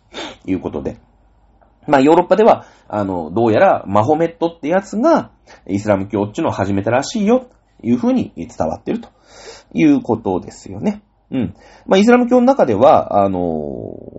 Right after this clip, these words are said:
キリストもムハンマドの先輩。ね、神から、その、いわゆるアッラーだよね。イコールヤハウェね。うん。えー、からの、お、絶対神、唯一神からの声を聞ける、声、通信ができる預言者の一人、ムハンマドの先輩と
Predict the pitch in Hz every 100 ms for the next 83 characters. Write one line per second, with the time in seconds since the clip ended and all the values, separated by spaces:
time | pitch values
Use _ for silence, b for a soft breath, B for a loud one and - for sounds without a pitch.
0 | - - - - 127 135 135 117 120 208
1 | 160 87 135 135 82 69 71 104 92 82
2 | - _ - 131 160 143 117 92 - b
3 | b _ 98 85 147 196 92 80 _ -
4 | 135 113 85 78 - 113 165 b b b
5 | _ - 117 123 95 85 120 117 87 76
6 | 87 175 - _ _ 107 101 - b b
7 | b - 156 151 147 135 - 180 185 165
8 | 110 - 90 87 65 90 101 104 127 107
9 | 92 131 143 143 147 131 123 135 143 156
10 | 214 196 82 - - 175 143 92 80 -
11 | - 143 127 - 185 - - 196 208 202
12 | 190 185 190 202 120 135 151 226 208 185
13 | 196 113 - 120 143 110 160 143 160 120
14 | 120 139 165 -